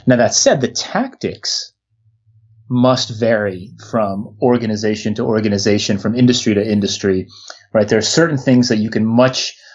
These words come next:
more easily do in a B two C retail environment than you could in a B two B finance environment or a regulated healthcare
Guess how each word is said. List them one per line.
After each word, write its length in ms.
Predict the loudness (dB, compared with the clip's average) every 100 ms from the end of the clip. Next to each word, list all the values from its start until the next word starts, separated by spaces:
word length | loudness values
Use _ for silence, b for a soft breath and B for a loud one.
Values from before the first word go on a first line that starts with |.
| B
more 200 | 2 2
easily 440 | 2 0 0 0 0
do 460 | 2 6 6 4 0
in 240 | 0 0
a 140 | -2
B 180 | 0 0
two 60 | 0
C 200 | -2 -2
retail 440 | 0 0 2 2
environment 640 | 2 2 2 2 0 -4 -6 B B B
than 160 | 0 2
you 140 | 2
could 260 | 0 0 2
in 100 | 2
a 40 |
B 140 | -2 -4
two 80 | -2
B 120 | -4
finance 640 | -2 -2 0 -4 -6 -6
environment 640 | -4 0 0 0 -2 -4 -4
or 340 | 0 0 2
a 120 | 0
regulated 580 | 2 2 2 0 0 -4
healthcare 680 | 0 0 0 -6 -4 -4